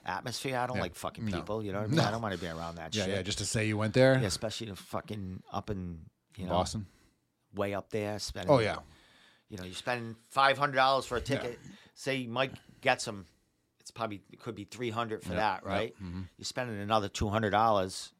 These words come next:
Speaker 1: for
Speaker 2: Oh, everything.
Speaker 1: parking, getting
Speaker 2: Mm-hmm.
Speaker 1: up there, something to eat,
Speaker 2: Oh, yeah.
Speaker 1: and, and drinks.
Speaker 2: Yeah,
Speaker 1: And
Speaker 2: that
Speaker 1: that's
Speaker 2: place is
Speaker 1: just by
Speaker 2: expensive,
Speaker 1: itself.
Speaker 2: too. Yeah. Um,
Speaker 1: You know? So it's like almost like a,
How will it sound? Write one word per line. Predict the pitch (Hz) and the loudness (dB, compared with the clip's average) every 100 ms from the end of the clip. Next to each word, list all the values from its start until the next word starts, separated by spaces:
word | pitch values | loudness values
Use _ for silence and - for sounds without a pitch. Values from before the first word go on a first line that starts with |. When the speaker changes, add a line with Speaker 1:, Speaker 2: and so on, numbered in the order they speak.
| _ | _
Speaker 1:
for | - 98 87 - 120 | -12 -8 -8 -6 0
Speaker 2:
Oh, | |
everything. | 123 110 80 - _ _ _ | 2 0 -6 -14 _ _ _
Speaker 1:
parking, | - 113 113 117 113 110 | 4 6 6 4 0 4
getting | 101 113 | 4 4
Speaker 2:
Mm-hmm. | |
Speaker 1:
up | 110 - | 0 0
there, | 113 107 104 | 2 2 2
something | 110 101 | -4 -4
to | 95 | -2
eat, | 117 117 110 | 2 2 2
Speaker 2:
Oh, | |
yeah. | 85 - - - _ | -2 -6 -18 -20 _
Speaker 1:
and, | 101 98 92 113 | -8 -8 -6 -6
and | 101 | -4
drinks. | 95 139 - - | 2 2 2 0
Speaker 2:
Yeah, | 104 85 | 0 2
Speaker 1:
And | |
Speaker 2:
that | 107 | 2
Speaker 1:
that's | 120 - | 6 6
Speaker 2:
place | 123 | 4
is | |
Speaker 1:
just | 104 | 4
by | 107 | 6
Speaker 2:
expensive, | 104 - 131 107 87 | 6 4 4 4 2
Speaker 1:
itself. | - | -4
Speaker 2:
too. | - | -8
Yeah. | 76 - _ - _ | -8 -10 _ -20 _
Um, | 101 98 90 | -2 -2 0
Speaker 1:
You | 87 | -4
know? | 82 | -6
So | 80 107 | -4 -4
it's | - | -2
like | 127 | -2
almost | 117 107 110 | -2 -2 -4
like | 110 | -2
a, | 92 | -4